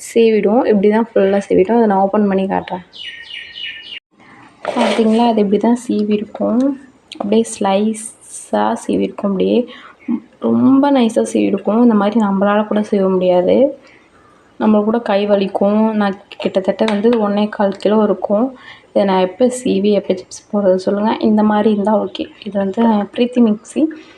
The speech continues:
இது வந்து ரொம்ப சூப்பராக, எனக்கு வந்து சிப்ஸ் போடுறதுக்கு, சீவறதுக்குலாம் ரொம்ப ஹெல்ப்ஃபுல்லாக இருக்கும்.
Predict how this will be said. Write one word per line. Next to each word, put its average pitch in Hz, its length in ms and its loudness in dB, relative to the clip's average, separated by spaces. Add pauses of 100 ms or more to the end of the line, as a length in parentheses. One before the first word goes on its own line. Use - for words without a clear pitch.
(1200)
இது 208 160 2
வந்து 196 320 4
ரொம்ப 202 220 2
சூப்பராக, 196 500 -2
எனக்கு 190 240 0
வந்து 240 240 4
சிப்ஸ் 226 320 -2
போடுறதுக்கு, 202 480 0
சீவறதுக்குலாம் 202 600 0
ரொம்ப 196 160 0
ஹெல்ப்ஃபுல்லாக 185 520 0
இருக்கும். - 280 -8